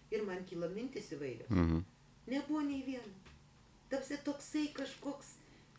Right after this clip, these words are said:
Speaker 1: Tiesa, už dviejų savaičių po to susitikimo gi Grybauskaitė, at-, pas Grybauskaitę atvažiuoja Porošenka ir Grybauskaitė verkė dėl išnaudojimo Ukrainos darbininkų. Nes jinai, buvo toks jos interviu, „Kaip galima?“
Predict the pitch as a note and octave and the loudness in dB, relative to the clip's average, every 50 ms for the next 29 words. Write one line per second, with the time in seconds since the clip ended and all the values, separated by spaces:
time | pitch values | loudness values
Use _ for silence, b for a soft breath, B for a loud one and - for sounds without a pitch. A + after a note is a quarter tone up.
0 | b b - - D#4 D4 - C4+ A#3+ G#3 - A3+ B3+ B3+ A#3+ - B3+ A#3 A3+ A3+ | b b 0 2 4 4 6 6 4 2 2 0 0 0 0 0 2 4 4 4
1 | A3+ G3+ G3 G#3 G#3+ G#3 G#3 G3 F#3+ F#3+ F#3 - - - G3 - - G#3+ G#3 G3 | 2 0 -2 -2 0 2 0 0 0 -2 -8 -10 -10 -10 -10 -6 -4 -4 -4 -4
2 | F#3 F3+ E3+ - G3+ G3+ F#3 F#3+ F#3+ - - G#3+ G#3 - F3 F3+ E3+ - - - | -4 -6 -6 -2 -2 -2 0 -2 -4 -2 -4 -4 -4 -2 -4 -4 -4 -8 -8 -8
3 | - - E3 E3 - E3+ E3 - F3 F3 E3+ E3+ E3 E3+ G3+ G3+ - F#3 F3 D#3 | -6 -6 -6 -6 -6 -8 -6 -4 -4 -4 -2 -4 -2 -2 -2 -2 -2 -2 -4 -4
4 | E3+ F3 F3+ F3+ F3 - E3+ E3 E3 D#3+ - F3+ F3 F#3 F#3 A3 G#3+ b b b | -4 -2 -2 -2 -2 -2 -2 -2 -2 -2 -2 -4 -4 -4 -6 -8 -10 b b b
5 | b b - G#3 F3+ F#3+ F#3 F3+ F3+ F3+ - - G#3+ G#3 - F3+ E3+ F3+ F#3 F#3+ | b b -4 -4 -2 -2 0 0 -2 -2 0 0 0 0 0 -2 -2 0 -2 -2
6 | - - F3+ E3+ E3+ F3+ F3+ F#3 F3+ b b b b G3 F#3+ - - G3 F3+ F3+ | -2 -4 -4 -4 -2 -2 -2 -2 -2 b b b b -4 -4 -2 -2 -2 -2 0
7 | F3+ G3 G3 G3 G3 G3 F#3 - - F#3 F3 F3+ F3+ F#3 F3+ E3+ E3 - F3+ E3+ | 0 0 0 2 0 0 -2 -2 -2 -2 -2 -2 -2 -2 -4 -4 -2 -2 -4 -2
8 | E3 F3 E3+ D#3 B2+ G#2 - - - - - - b b b b b b b b | 0 -2 -2 -2 -2 -4 -8 -12 -16 -18 -18 -20 b b b b b b b b
9 | - - G3 G3+ F#3 - - A#3 A#3+ A#3+ - - - - G#3+ A3 G3+ A#3+ B3 - | -8 0 2 2 2 2 0 2 2 2 0 -2 -6 -8 -6 -2 6 8 8 8
10 | - - C3+ - - D#3 - - F3 E3+ F#3 E3+ E3 - C#3+ C3+ - A#3+ C#4+ A#3+ | 8 6 0 -2 -2 -2 -2 -2 -4 0 0 0 0 0 -2 4 6 6 6 6
11 | A3+ A3+ A3+ - D3 C#3 C3+ C#3 C3+ | 4 2 4 4 4 2 2 0 -4